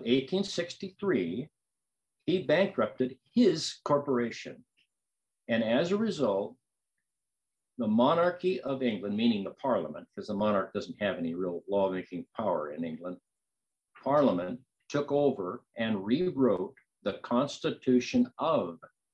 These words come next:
the United States of America, Inc, and re-recorded it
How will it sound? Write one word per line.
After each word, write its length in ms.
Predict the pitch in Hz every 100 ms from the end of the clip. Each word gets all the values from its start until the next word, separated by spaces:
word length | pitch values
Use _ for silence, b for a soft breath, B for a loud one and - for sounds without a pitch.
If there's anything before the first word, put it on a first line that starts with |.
| _
the 80 | 92
United 540 | 87 82 85 82 85 -
States 380 | - 80 -
of 100 | 92
America, 560 | 87 85 80 76 - 78 _ _ _ -
Inc, 280 | 101 92 - - _ _ _ _ -
and 280 | 107 101 90
re-recorded 800 | 107 160 190 196 196 160 117 98
it 180 | 113